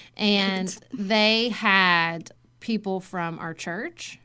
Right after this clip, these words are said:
Speaker 1: older, like, my parents came, and people of that generation came. They invited neighbors. She invites running buddies. They have friends from work. Just this whole weird mix of people. And I had two people independently leave the party and be like,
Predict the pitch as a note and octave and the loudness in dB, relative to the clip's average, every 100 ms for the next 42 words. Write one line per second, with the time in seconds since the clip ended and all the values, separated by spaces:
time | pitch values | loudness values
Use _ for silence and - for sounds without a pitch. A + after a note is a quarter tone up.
0 | - F#3 G3 A3 A3 G#3 F3+ F#3 F#3 D#3+ | -8 -6 -4 -4 -4 -4 -4 -6 -6 -8
1 | F3 F3+ - B3 C4 C#4 - E3+ F#3+ E3+ | -8 -10 -8 -6 -6 -8 -8 -8 -8 -8
2 | E3+ D#3 E3+ - F#3 F#3+ F#3 G#3 G#3 F#3+ | -8 -6 -6 -6 -8 -8 -6 -6 -6 -6
3 | F#3+ A#3+ D#4 _ _ _ _ _ G3 F#3+ | -4 -6 -10 _ _ _ _ _ -6 -6
4 | F#3+ G3 F3+ F3 E3+ E3 E3 D#3+ D#3 F3+ | -6 -6 -4 -4 -6 -8 -10 -8 -10 -10
5 | A3+ D#4+ - - - G#3 F#3+ E3+ E3+ E3 | -12 -14 -16 -14 -8 -4 -4 -2 -4 -4
6 | - F#3+ D#3 D#3+ D3+ E3 F3+ F3+ A3 C4+ | -10 -16 -14 -12 -10 -8 -8 -6 -8 -8
7 | C4+ - E3+ D#3+ D3+ - E3 D3+ - - | -12 -10 -8 -8 -12 -12 -14 -12 -12 -14
8 | D#3 D3+ D#3 E3 F3 D#4+ E4 - _ - | -12 -12 -12 -6 -2 -2 -4 -16 _ -20
9 | - _ - A#3+ A3+ A#3 A3 - - - | -20 _ -10 -8 -6 -6 -6 -10 -12 -4
10 | A#3+ B3+ C#4 D4 D4 - _ _ F#3+ F3+ | -2 0 -2 -2 -4 -10 _ _ -12 -4
11 | A3+ C4+ D4 C4 C4 B3+ A#3+ B3 A3+ F#3+ | -2 0 0 0 -4 -4 -6 -4 -4 -4
12 | F#3+ - A3 G#3+ G#3+ - D4+ E4 C#4+ G#3+ | -6 -2 0 0 -2 -4 -2 -2 -2 -2
13 | A3+ G#3 A3+ G#3 F#3+ F#3 F#3+ G3+ G3 G3+ | -4 -2 -2 -2 -2 -6 -4 -4 -4 -6
14 | G3 F#3 F#3 | -4 -4 -6